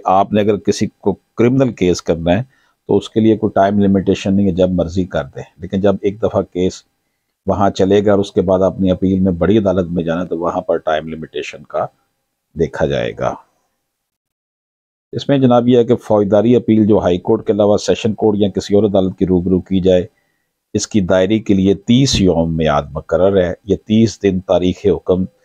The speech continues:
ज़ेर अपील से शुमार होंगे और वो अयाम जो हसूल नकल बराए दायरी अपील में सर्फ होंगे,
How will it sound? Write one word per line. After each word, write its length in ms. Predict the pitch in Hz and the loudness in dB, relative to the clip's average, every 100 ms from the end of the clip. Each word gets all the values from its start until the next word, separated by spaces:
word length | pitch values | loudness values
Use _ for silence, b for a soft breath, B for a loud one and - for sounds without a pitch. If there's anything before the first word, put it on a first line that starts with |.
| _ _ _ - | _ _ _ -10
ज़ेर 260 | 85 92 98 | -2 2 2
अपील 280 | 90 90 95 | 2 -2 -2
से 180 | - 92 | -2 -4
शुमार 400 | - 80 80 101 | -2 -2 0 2
होंगे 300 | 92 92 90 | 0 2 2
और 120 | 85 | 2
वो 200 | 87 92 | 2 2
अयाम 340 | 87 85 85 85 | 2 2 -2 -2
जो 140 | 80 | -4
हसूल 340 | 80 85 85 92 | -4 -8 -4 -4
नकल 320 | 82 - 90 | -4 -4 -4
बराए 280 | 80 78 78 | -4 -6 -6
दायरी 360 | 71 78 87 95 | -4 -2 0 -2
अपील 280 | 90 82 82 | -2 -8 -6
में 140 | 82 | -8
सर्फ 340 | - - - - | -8 -10 -10 -14
होंगे, 280 | - - - | -20 -18 -20